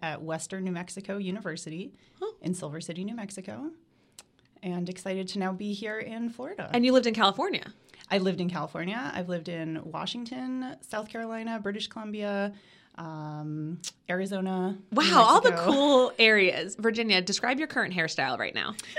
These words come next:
Speaker 1: Oh, yeah. So my current hairstyle, I have a mohawk. Uh, it is usually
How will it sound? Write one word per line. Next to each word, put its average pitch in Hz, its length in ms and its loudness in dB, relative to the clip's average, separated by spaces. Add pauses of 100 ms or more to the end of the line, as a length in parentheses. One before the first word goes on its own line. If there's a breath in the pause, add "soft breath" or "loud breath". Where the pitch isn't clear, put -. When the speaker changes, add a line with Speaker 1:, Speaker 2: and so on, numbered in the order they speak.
(260 loud breath)
Speaker 1:
Oh, 277 220 2
yeah. 202 380 -2
So 190 160 -4
my 196 140 0
current 254 280 -6
hairstyle, 185 480 -4
I 180 120 -4
have 185 440 -4 (100)
a 180 320 -2
mohawk. 185 840 -4
Uh, 165 360 -4
it 185 200 -4
is 180 180 -4
usually 311 800 -4